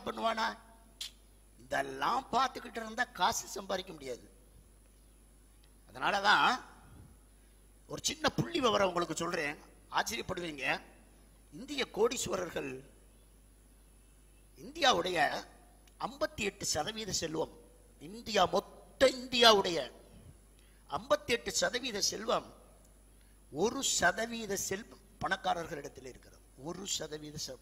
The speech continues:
பணக்காரரிடத்தில். இத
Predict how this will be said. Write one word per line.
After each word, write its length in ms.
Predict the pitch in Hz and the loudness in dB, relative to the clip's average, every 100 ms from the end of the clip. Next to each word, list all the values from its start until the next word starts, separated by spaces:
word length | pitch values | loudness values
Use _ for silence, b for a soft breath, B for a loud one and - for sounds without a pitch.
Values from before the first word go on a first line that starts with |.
| 139 | -16
பணக்காரரிடத்தில். 520 | 131 123 113 92 - - - - - - - - - - - - - - - - - - - - - | -16 -18 -20 -20 -20 -20 -20 -20 -20 -20 -20 -20 -20 -20 -20 -20 -20 -20 -20 -20 -20 -20 -20 -20 -16
இத 100 | 151 | 0